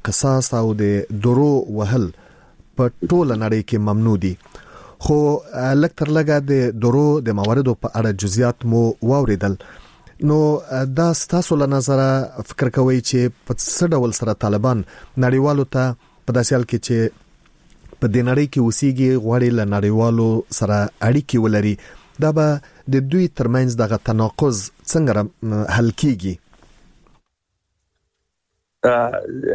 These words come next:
Speaker 2: هم تاسو ته او ستاسو له طریقه،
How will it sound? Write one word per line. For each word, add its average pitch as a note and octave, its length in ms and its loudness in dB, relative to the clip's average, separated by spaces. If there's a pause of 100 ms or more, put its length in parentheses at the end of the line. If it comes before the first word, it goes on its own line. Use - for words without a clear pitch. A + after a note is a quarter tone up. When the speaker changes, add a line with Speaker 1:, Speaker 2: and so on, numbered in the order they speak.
(400)
Speaker 2:
هم D3+ 320 -4
تاسو E3 300 -4 (200)
ته D3 60 0
او A#2+ 480 -4
ستاسو B2 440 -8
له A#2+ 80 -6
طریقه، A#2 800 -4